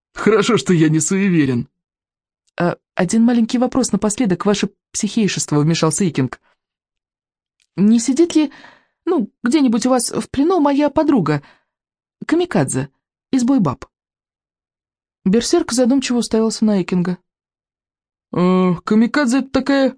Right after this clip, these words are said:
маленькая девочка со светлыми волосами, она ещё здорово кусается, да?» «Точно», — подтвердил Икинг. «Никогда о ней не слышал», — сказал вождь берсерков. Женихов держали в клетках на окраине деревни.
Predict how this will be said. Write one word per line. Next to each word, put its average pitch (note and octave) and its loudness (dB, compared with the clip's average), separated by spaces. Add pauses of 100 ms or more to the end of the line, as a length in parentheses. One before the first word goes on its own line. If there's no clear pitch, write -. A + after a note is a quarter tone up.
(460)
маленькая D4+ 2
девочка B3 0
со F#3 2
светлыми D#3+ 0
волосами, D#3 0
она F3+ 2
ещё G#3 -2
здорово C4 0
кусается, C4+ -2
да?» G#3 0 (840)
«Точно», — D#3+ -2 (720)
подтвердил D#3 0
Икинг. C#3+ -6 (300)
«Никогда E3+ 0
о D3 2
ней C3+ 0
не A#2 -2
слышал», — A#2 -4 (600)
сказал C#3 -2
вождь C3+ -2
берсерков. - -6 (1600)
Женихов E4 2
держали C#4 2
в - -4
клетках C4 0
на E3+ 4
окраине F3+ 2
деревни. C3 0